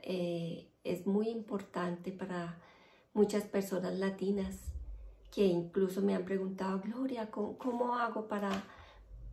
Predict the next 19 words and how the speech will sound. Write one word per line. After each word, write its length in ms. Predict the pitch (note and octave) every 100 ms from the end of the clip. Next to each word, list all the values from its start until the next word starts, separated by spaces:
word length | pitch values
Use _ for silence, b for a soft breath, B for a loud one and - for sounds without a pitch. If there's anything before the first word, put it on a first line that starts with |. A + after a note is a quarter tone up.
| -
para 280 | G#3+ F#3+
irme? 560 | F#3 A3 B3+ A#3 A3 G3
Quisiera 580 | - G3 - G#3 G#3+ A3
saber 540 | G#3+ G3+ G3 G#3+ G#3+
cuál 200 | - G#3+
es 140 | G3 A3
el 160 | G#3+
camino 400 | G#3+ G#3 G3 G3
más 300 | G#3 G#3+ G#3 -
fácil 400 | B3 A#3 A3 A3
para 280 | G#3+ G#3 G3
yo 220 | F#3 G3
irme, 440 | G#3 A3 G#3+ G#3 G#3
porque 320 | G#3+ G#3 G3
aquí 360 | F#3+ G3+ G3 G3 B B B -
en 140 | A3+
mi 120 | A3
país, 720 | G#3+ G#3+ G#3 G#3+ A3 A3 - A3
eh, 360 | A3 G#3+ G3+